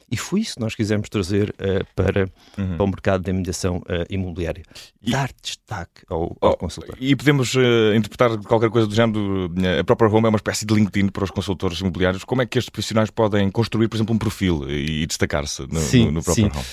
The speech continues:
Speaker 1: Sim, é, é uma analogia interessante. Repara, quando nós olhamos para o, para, para, para o LinkedIn e encontramos inúmeros profissionais do imobiliário no, no, no LinkedIn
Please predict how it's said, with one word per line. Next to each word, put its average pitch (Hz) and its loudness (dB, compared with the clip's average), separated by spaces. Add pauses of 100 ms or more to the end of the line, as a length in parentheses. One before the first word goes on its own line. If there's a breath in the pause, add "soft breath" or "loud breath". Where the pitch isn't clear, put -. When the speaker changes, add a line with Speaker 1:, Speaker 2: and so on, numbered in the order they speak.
(120)
Speaker 1:
Sim, 107 0
é, 117 2
é 123 4
uma 131 6
analogia 123 2
interessante. 95 -2
Repara, - -2 (260)
quando 117 2
nós 120 4
olhamos 110 2
para - -2
o, - -2
para, 82 -4
para, - -6
para 95 -2
o 98 0
LinkedIn 101 0 (240 loud breath)
e 104 -2
encontramos 98 2
inúmeros 156 4
profissionais 92 -4
do 92 -6
imobiliário 87 -2
no, 95 -4
no, 87 -8
no 82 -12
LinkedIn 95 -2